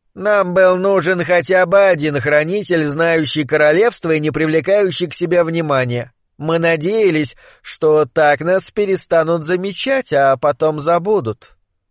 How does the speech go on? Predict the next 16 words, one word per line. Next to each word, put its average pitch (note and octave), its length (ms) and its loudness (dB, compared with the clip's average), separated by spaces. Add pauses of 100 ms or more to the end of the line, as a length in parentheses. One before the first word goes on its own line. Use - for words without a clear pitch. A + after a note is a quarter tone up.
(320)
«И C#3 80 -12
всё E3+ 240 -12
это E3+ 160 -10
только D3 360 -2
ради C#3 220 -2
того, C3+ 320 -2 (280)
чтобы D#3 320 -4
скрыться D3+ 460 -4
от E3+ 60 -2
человечества?» G3 800 -4 (200)
спросила B2+ 560 -2
Сюзанна. A#2+ 560 -4 (420)
«О, D3 380 4
нет», C#3+ 600 2
ответил A#2 460 -2
Фредди. F#2 400 -4